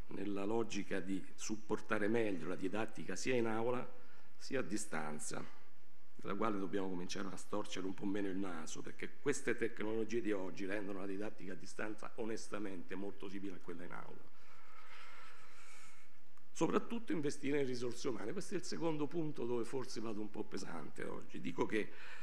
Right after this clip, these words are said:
delle tabelle, dei numeri, di tutto il resto, noi dobbiamo farne un uso limitato, perché altrimenti facciamo del male e non del bene all'università. Se ci sono delle eccellenze da acquisire,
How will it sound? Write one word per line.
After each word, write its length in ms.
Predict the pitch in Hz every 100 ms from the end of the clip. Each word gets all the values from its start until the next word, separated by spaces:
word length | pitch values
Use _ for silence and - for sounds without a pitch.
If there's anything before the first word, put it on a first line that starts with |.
| - - - - - - -
delle 300 | 123 131 156
tabelle, 640 | 165 - 110 92 95 92
dei 180 | 104 127
numeri, 460 | 131 104 87 87
di 140 | 95 117
tutto 260 | 95 -
il 60 | 104
resto, 640 | 104 95 - - 98 - - - - - - - - - -
noi 220 | 123 123
dobbiamo 380 | 104 87 107 110
farne 320 | 107 98 101
un 120 | 123
uso 440 | 110 98 98 101 101
limitato, 640 | 110 98 95 - 78 - -
perché 160 | -
altrimenti 420 | 104 - 131 117
facciamo 520 | - 90 95 98 95 - -
del 160 | - 113
male 360 | 117 98 87 98
e 20 |
non 200 | 98 95
del 120 | 87
bene 260 | 82 85 90
all'università. 720 | 85 92 87 - - - - - - - - - - - - - - - - -
Se 180 | - 113
ci 100 | 107
sono 220 | 120 160
delle 200 | 131 123
eccellenze 520 | 107 - 113 131 131
da 80 | 120
acquisire, 760 | 95 - - 90 82 90 110